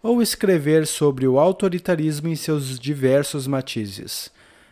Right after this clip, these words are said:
A lista vai em ordem alfabética para não ferir suscetibilidades e os leitores podem acrescentar a gosto seus pensadores anti-autoritários de preferência.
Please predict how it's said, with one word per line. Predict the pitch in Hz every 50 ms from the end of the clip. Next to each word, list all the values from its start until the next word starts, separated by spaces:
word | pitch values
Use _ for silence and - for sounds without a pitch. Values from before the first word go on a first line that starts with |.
| _ -
A | - 208
lista | 240 262 233 - - 254 220
vai | 180 190 196 202
em | 190 180
ordem | 170 170 160 165 165
alfabética | 165 160 - 190 185 160 147 143 156 160 160 - - - 165
para | - 165 160 160
não | 156 156 160 165 160
ferir | - - 175 156 143 147 151 151 147 135
suscetibilidades | - - - 190 185 - - 180 170 - - - 156 151 156 160 147 131 131 131 139 139 139 147 143 - - - - 226
e | 160 147 143 147 147 - - -
os | 175 180 190 175 151 156
leitores | 185 190 180 180 - 160 165 170 165 170 156 - -
podem | - 139 143 151 147 147 147 147
acrescentar | 135 131 - - 151 175 190 180 - - 185 165 - 143 135 156
a | 165
gosto | 170 156 156 165 175 180 - - - - 196 190 - - - - _ -
seus | - - 226 240 240 233 208 - -
pensadores | - - 226 220 - - 214 185 156 160 165 180 185 175 156 139 123 113 127
anti-autoritários | 135 143 139 - - 151 156 156 - 165 170 180 175 - 151 156 160 165 165 139 131
de | 135 160
preferência. | - - 160 147 - - 151 123 107 104 101 - - - -